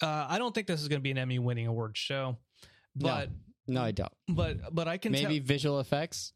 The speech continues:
Speaker 1: Maybe.
Speaker 2: No.
Speaker 1: Oh, man, yeah, maybe a visual effects thing. Uh, we'll have to check next year when Emmys twenty twenty-one are there,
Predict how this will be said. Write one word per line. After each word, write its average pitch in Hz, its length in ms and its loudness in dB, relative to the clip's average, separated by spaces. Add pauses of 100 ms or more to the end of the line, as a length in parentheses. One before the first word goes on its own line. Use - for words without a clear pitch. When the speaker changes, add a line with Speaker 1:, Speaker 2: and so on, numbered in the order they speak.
(120)
Speaker 1:
Maybe. 156 220 2
Speaker 2:
No. - 80 -2 (180)
Speaker 1:
Oh, 240 140 2
man, 196 280 0
yeah, 123 180 2
maybe 220 260 0
a 170 80 0
visual 110 540 0
effects 113 360 -4
thing. 123 240 0 (460)
Uh, 143 260 2
we'll 208 120 2
have 240 220 -2
to 240 60 0
check 214 320 -4
next 165 460 -2
year 123 320 0
when 123 220 2
Emmys 160 420 0
twenty 147 300 0
twenty-one 131 800 2 (200)
are 131 200 2
there, 117 480 0